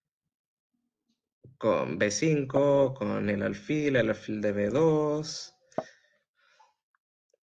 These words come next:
Hay que tener cuidado. Y, pero bueno, tiene peón de más,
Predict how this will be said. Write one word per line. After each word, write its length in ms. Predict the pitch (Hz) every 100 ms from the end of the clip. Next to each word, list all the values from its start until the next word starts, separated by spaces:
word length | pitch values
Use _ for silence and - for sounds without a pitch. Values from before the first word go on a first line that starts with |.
| -
Hay 80 | 147
que 100 | -
tener 300 | 127 113 104
cuidado. 440 | 107 110 - - - _ _ _ _ _ _ _ _ _ - - _ -
Y, 60 |
pero 340 | - - 101 -
bueno, 280 | 147 127 - _ _
tiene 220 | - 107
peón 280 | 107 107 107
de 100 | 110
más, 440 | 156 160 - -